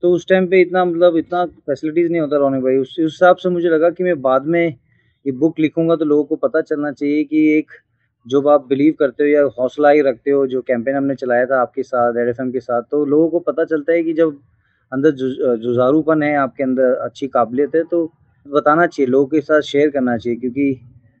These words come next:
मुझे लगता है कि इतना कुछ हासिल करने के बाद अगर हम किसी के काम आ सके तो उससे बड़ी हेल्प कुछ नहीं होती।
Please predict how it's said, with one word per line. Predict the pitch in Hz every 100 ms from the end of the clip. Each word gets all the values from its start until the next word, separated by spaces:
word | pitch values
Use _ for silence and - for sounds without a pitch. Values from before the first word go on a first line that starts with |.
| _
मुझे | 127 131
लगता | 139 131 -
है | 160
कि | 151
इतना | 156 165
कुछ | 160 160 -
हासिल | 139 135 160
करने | 151 156 156
के | 151
बाद | 139 147
अगर | 147 139
हम | 156
किसी | 156 160 170
के | 165
काम | 151 151 160
आ | 160
सके | 156 147 160
तो | 156
उससे | 143 160
बड़ी | 147 156 156
हेल्प | 139 135
कुछ | 147 -
नहीं | 113
होती। | 95